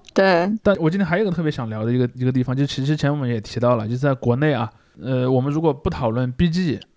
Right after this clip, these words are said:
Speaker 2: 我们只讨论那个，那个男性的这种C P的，就所谓真人C P的话，其实从最早的那个，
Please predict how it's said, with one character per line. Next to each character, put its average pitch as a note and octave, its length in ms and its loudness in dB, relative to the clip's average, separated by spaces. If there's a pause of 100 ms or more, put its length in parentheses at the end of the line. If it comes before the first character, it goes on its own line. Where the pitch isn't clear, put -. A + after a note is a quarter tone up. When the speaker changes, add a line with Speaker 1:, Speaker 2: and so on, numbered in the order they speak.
(140)
Speaker 2:
我 - 80 -8
们 C#3+ 100 -2
只 D3 120 -2
讨 C3+ 160 0
论 B2+ 240 2
那 C3 100 -2
个， A#2 340 -2 (180)
那 D3 120 0
个 C#3 80 0
男 A#2 240 0
性 G3+ 220 -2
的 C#3 80 4
这 C3 100 0
种 A#2 180 -2
C C3 220 0
P C3 240 -2
的， G#2 380 -2 (240)
就 C3 120 -2
所 B2+ 140 2
谓 B2+ 80 6
真 D#3+ 180 2
人 C#3+ 140 2
C C#3+ 140 0
P D3 100 0
的 C3 80 0
话， B2+ 140 -2
其 C3 120 -4
实 C3+ 160 -2 (520)
从 D3+ 200 0
最 G#3 200 4
早 G#2+ 260 -2
的 A2+ 80 -6
那 C#3 160 0
个， A#2 480 0